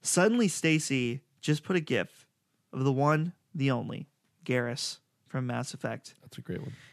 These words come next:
Speaker 1: And that's the pro-, Mass Effect, very progressive in the way
Speaker 2: Mm-hmm.
Speaker 1: that you could,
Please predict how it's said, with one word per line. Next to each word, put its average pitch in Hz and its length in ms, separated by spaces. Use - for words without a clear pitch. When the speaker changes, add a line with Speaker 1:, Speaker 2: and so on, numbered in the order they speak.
Speaker 1:
And 143 480
that's 123 240
the 151 80
pro-, - 220
Mass 143 280
Effect, 202 420
very 131 220
progressive 139 680
in 151 80
the 127 80
way 123 120
Speaker 2:
Mm-hmm. 127 80
Speaker 1:
that - 80
you 131 160
could, 127 340